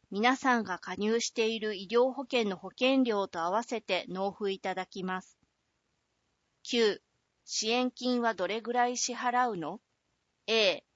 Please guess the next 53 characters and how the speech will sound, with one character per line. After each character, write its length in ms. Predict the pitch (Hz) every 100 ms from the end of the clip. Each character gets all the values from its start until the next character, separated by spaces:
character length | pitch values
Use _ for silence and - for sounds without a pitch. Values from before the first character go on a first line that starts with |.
| _ _
支 240 | - - 226
援 220 | 247 233
金 340 | - 226 220
は 220 | 208 202 -
加 160 | - 202
入 240 | 226 254
す 180 | 240 247
る 100 | 240
医 200 | - 214
療 200 | 240 254
保 120 | 254
険 320 | 254 240 220 190
や 220 | 165 -
所 180 | - 185
得、 460 | 208 - 202 196 _ _
世 220 | - 214 -
帯 220 | 254 254
構 260 | 277 269
成 300 | 269 247 214
な 140 | 196 185
ど 120 | 190
に 140 | 180
応 220 | 175 190 190
じ 160 | -
て 240 | 202 180 -
異 240 | 180 190
な 140 | 202 196
り 140 | 190
ま 180 | 185 180
す。 100 | - _ _ _ _ _ _ _ _ _ _
国 320 | - - 262
民 220 | 262 262
健 220 | 247 247 254
康 260 | - 240
保 160 | 240 254
険 340 | - 220 208
は 180 | 185 151
六 240 | 185 - 220
月 360 | 233 - 233
に、 240 | 220 180 - _ _ _ _
後 260 | - 262 240
期 160 | 214
高 300 | - 190 214
齢 200 | 233 233
者 200 | 240 233
医 140 | 226 220
療 200 | 240 247
保 140 | 262
険 320 | 240 226 214
は 160 | 180 165
七 260 | - - 226
月 340 | 226 - 226
に 240 | 208 185